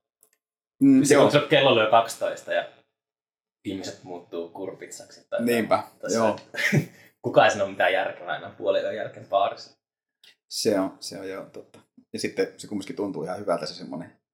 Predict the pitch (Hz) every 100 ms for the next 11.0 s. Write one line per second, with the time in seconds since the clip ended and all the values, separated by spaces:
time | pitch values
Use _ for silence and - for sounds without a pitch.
0 | _ 104 101 98 90 80 64 90 - 90
1 | 95 85 78 - - _ _ _ _ -
2 | 127 139 120 120 - 156 - 139 117 104
3 | - - - 147 147 147 170 165 139 123
4 | 123 - 131 131 117 - 117 - 117 113
5 | 113 127 120 117 _ _ _ _ - 123
6 | 117 95 90 - 85 - - - - 104
7 | 101 98 98 90 - _ _ _ - 101
8 | 101 - - - - - - - - -
9 | 101 95 95 95 98 101 - - - _
10 | _ _ _ _ _ _ _ 98 95 104